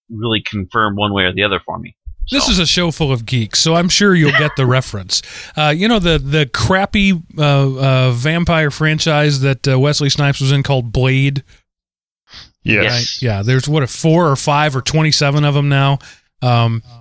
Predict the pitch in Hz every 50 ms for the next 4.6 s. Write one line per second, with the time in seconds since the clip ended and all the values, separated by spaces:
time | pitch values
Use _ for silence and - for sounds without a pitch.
0 | 117 - - _ - 143 143 139 139 135 135 127 123 123 120 117 117 117 120 120
1 | 113 110 135 135 127 160 165 170 170 165 151 147 131 131 117 - - - 156 156
2 | 151 - - - 151 147 143 143 139 135 120 - 143 139 139 139 - - - -
3 | - _ _ _ _ _ _ _ _ _ _ _ - 135 127 139 151 143 143 147
4 | - 135 139 135 131 131 131 131 131 131 127